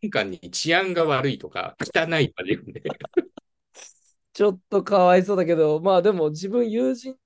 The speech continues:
Speaker 2: とか住んでたりしてるんで、まあ、親しみはある、ま、駅なんですけど。
Speaker 1: そうだよね。
Speaker 2: そう。
Speaker 1: 金町を、もうあそこって川沿いだもんね。川渡るともう松戸だもんね。
Speaker 2: あ、そうですね。
Speaker 1: そう、その金町が一応二番目で、三番目が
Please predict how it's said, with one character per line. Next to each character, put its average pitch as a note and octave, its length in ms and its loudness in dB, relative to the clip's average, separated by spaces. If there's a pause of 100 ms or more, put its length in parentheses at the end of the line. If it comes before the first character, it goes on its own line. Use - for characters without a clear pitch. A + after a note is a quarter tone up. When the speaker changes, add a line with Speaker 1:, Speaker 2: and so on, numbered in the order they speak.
(260)
Speaker 2:
と C4 100 -4
か F3 140 2
住 G#3 160 -6
ん - 20 -4
で F3+ 80 -4
た D3+ 100 0
り D3 300 -4
し - 120 -16
て E3+ 120 0
る D#3+ 100 2
ん D3+ 60 -4
で、 C#3+ 100 -2
ま F#3+ 120 0
あ、 F#3 40 0
親 C4+ 200 -2
し C#4 160 -8
み C4 120 2
は A#3+ 140 4
あ B3 60 4
る、 F#3+ 120 -2
ま、 D#3+ 160 -6 (120)
駅 E3 200 -8
な C#3 120 -4
ん A#2 60 -8
で A#2 80 -10
す - 80 -18
け C3+ 120 -14
ど。 - 200 -16 (760)
Speaker 1:
そ B3+ 100 0
う - 20 2
だ - 80 4
よ A3 60 6
ね。 C#3+ 100 4
Speaker 2:
そ C#3+ 80 -6
う。 - 40 -18 (120)
Speaker 1:
金 B3+ 260 -2
町 C4 480 0 (340)
を、 G#3+ 380 8
も E3+ 160 4
う - 40 6
あ D3+ 80 4
そ - 100 -8
こ D#4 60 0
っ - 20 -2
て B3 80 2
川 E3+ 240 2
沿 F3+ 80 2
い E3+ 40 0
だ E3 100 0
も G2+ 120 -4
ん F2 40 -14
ね。 - 80 -12
川 G#3 200 4
渡 D#3+ 200 2
る D#3 60 -2
と A#2+ 80 -4
も A2+ 120 -2
う G2 40 0
松 F2 240 -8
戸 A#2+ 100 -2
だ A#2 80 -4
も F2+ 160 -8
ん - 40 -18
ね。 - 160 -14 (280)
Speaker 2:
あ、 D#3+ 200 2
そ D#3+ 160 2
う C#3 40 0
で A#2 100 -6
す C#3 100 -20
ね。 B2+ 320 -14 (1120)
Speaker 1:
そ - 140 -8
う、 C#3 40 0
そ D#3 120 -4
の D#3+ 100 -2
金 F#3+ 240 -2
町 G#3 220 2
が G3+ 80 6
一 D#3 180 2
応 D3 60 4
二 C3+ 100 4
番 C3 220 0
目 D3 80 0
で、 F#3 100 2
三 D#3+ 300 -4
番 D#3 180 -4
目 G3+ 100 4
が D3 140 0